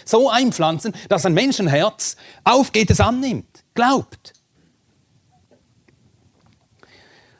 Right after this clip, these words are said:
Und darum ist das Evangelium gut.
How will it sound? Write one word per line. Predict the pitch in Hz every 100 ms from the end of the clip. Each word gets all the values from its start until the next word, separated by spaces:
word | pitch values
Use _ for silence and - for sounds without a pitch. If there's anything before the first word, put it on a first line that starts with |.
| _ _ _ _ _ _ _ _
Und | - 110
darum | 165 175
ist | 170 -
das | 160
Evangelium | 151 151 127 147 135 135
gut. | 117 101 - - -